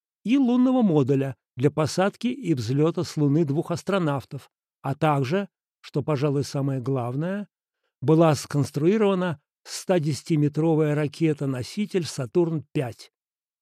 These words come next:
способная выводить на траекторию к Луне сорок семь тонн полезного груза. В Советском Союзе также шла подготовка к высадке человека на Луну.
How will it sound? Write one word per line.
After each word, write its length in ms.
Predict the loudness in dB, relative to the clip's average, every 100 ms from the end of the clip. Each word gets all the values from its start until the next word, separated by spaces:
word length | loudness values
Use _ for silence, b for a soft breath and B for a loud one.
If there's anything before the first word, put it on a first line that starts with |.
| _
способная 880 | -20 -6 -6 0 0 2 0 -2 -6 -12 _ -2
выводить 540 | 0 2 0 -2 -4
на 100 | -6
траекторию 640 | -2 -2 -2 0 0 0
к 80 | -2
Луне 440 | -2 0 0 -2 -6 _ _ -14
сорок 500 | -4 2 4 2 -2
семь 340 | -2 0 0 0
тонн 360 | 2 2 -2 -8 _ _
полезного 600 | 0 2 2 0 -4 -4
груза. 580 | -6 -6 -6 -10 -16 -20 _ _ _ _ _ _ _ _
В 60 | -2
Советском 500 | 4 4 4 -2 -2
Союзе 540 | 0 2 2 0 -6 -12 _
также 380 | 4 6 4 0
шла 240 | 0 0
подготовка 720 | 0 0 0 0 -2 -2 -4
к 80 | -4
высадке 480 | 0 0 -2 -8 -8
человека 560 | -4 -4 -2 -2 -2 0
на 120 | 2
Луну. 440 | 2 0 -2 -10